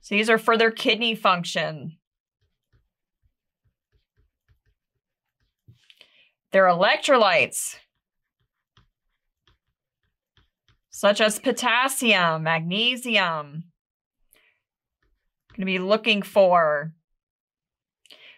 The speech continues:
we're also gonna be looking for hematocrit. And with hematocrit, if there is no change in the hemoglobin, this can also reflect fluid volume deficit.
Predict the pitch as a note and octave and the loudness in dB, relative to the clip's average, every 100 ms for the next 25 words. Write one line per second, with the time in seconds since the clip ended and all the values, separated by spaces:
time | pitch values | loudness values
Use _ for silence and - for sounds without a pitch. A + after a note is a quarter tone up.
0 | - G3 A#3 D4 D#4+ D4+ C#4+ C4 A#3+ B3 | -4 0 2 0 0 2 0 0 -2 -2
1 | C4+ B3 - B3 A#3 A3+ A3+ A3 C4 G3+ | -2 -6 -2 2 4 4 2 -4 -6 -2
2 | F#3 A#3+ A#3 G3+ D#3+ - _ _ _ _ | 0 -2 -4 -4 -4 -6 _ _ _ _
3 | _ _ _ _ _ _ _ _ _ _ | _ _ _ _ _ _ _ _ _ _
4 | _ _ _ _ _ _ _ _ _ _ | _ _ _ _ _ _ _ _ _ _
5 | _ _ _ _ _ - F#3 A3+ C#4 D4+ | _ _ _ _ _ -8 -2 0 0 0
6 | C4+ C#4+ D#4 C#4 G#3+ C#3 G#3 B3 B3+ B3 | 2 2 0 2 2 2 0 2 2 2
7 | A#3+ B3 C4+ F4+ - D4 C#4+ D4+ C#4+ B3 | -2 0 2 0 -2 0 0 -2 -6 -6
8 | A#3+ C4 C#4+ C#4+ B3 G3 F#3 F3 F3 F#3+ | -6 -4 0 0 2 2 2 -2 -4 -6
9 | A#3 _ _ _ _ _ A3+ B3 - D4+ | -12 _ _ _ _ _ -4 -2 2 4
10 | F4+ A4+ D#4+ C#4 B3+ A#3+ A3 - A3 A3 | 4 2 0 0 0 0 -2 -6 -4 -2
11 | G#3+ G3 F#3+ F3+ F3 D#3+ D#3 D#3 D3+ C#3 | -2 0 2 2 -2 -6 -6 -6 -8 -6
12 | A2+ - | -6 -8